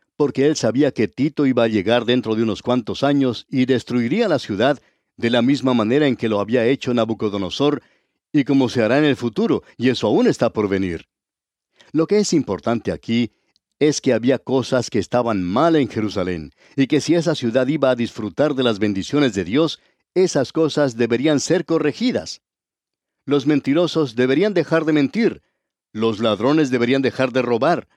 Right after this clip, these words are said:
los que andaban sin ley deberían obedecer la ley, y que los justos deberían prevalecer en la ciudad. Solamente entonces podrían ellos tener la bendición de Dios, cuando Dios fuera reconocido y respetado en la tierra.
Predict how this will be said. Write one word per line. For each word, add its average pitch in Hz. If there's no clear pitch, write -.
los 139
que 147
andaban 139
sin 113
ley 139
deberían 135
obedecer 127
la 147
ley, 90
y 147
que 151
los 135
justos 160
deberían 123
prevalecer 123
en 170
la 117
ciudad. 85
Solamente 151
entonces 113
podrían 110
ellos 127
tener 123
la 127
bendición 117
de 117
Dios, 135
cuando 131
Dios 143
fuera 156
reconocido 131
y 147
respetado 131
en 170
la 120
tierra. 92